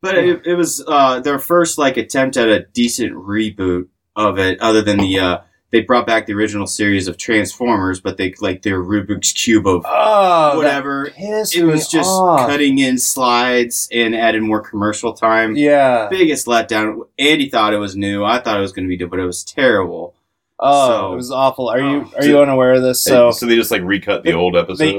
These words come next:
Speaker 3: basically?
Speaker 2: recut the
Speaker 3: Yeah.
Speaker 2: eighty-four episodes, uh, the nineteen eighty-four episodes
Speaker 3: Mm-hmm.
Speaker 2: of Transformers, and they put, like, this graphical or this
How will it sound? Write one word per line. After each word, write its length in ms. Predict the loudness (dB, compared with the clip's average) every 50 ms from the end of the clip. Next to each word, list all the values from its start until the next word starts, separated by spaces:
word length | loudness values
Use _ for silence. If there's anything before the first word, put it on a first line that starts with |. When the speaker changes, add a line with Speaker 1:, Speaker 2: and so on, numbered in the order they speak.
| -6 -6 -6
Speaker 3:
basically? 40 | -2
Speaker 2:
recut 440 | 0 0 -2 -2 0 0 0 2 0
the 80 | -2 -4
Speaker 3:
Yeah. 80 | -2
Speaker 2:
eighty-four 500 | 0 0 0 0 0 0 0 0 2 2
episodes, 800 | 2 2 0 -2 -4 0 2 2 2 2 0 -4 -8 -8 -10 -12 _ 0
uh, 140 | 0 0 0
the 160 | 2 -2 0
nineteen 340 | 0 2 0 0 0 0 0
eighty-four 400 | 0 0 -2 -2 0 2 2 2
episodes 460 | 2 0 -2 -4 -4 -2 -4 -4 -6
Speaker 3:
Mm-hmm. 20 | -8
Speaker 2:
of 60 | -8
Transformers, 880 | -6 -6 -4 -4 -6 -4 -2 0 0 0 0 -4 -6 -6 -8 -8 -6 -4
and 140 | -2 0 0
they 80 | 0
put, 240 | 0 0 -2 -2 0
like, 160 | -4 -4 -2
this 140 | -4 -6 -6
graphical 960 | -8 -10 -6 -2 0 2 2 2 0 -2 -8 -6 -2 0 2 2 2 0 2
or 160 | 2 2 2
this 280 | 2 0 -4 -4 -8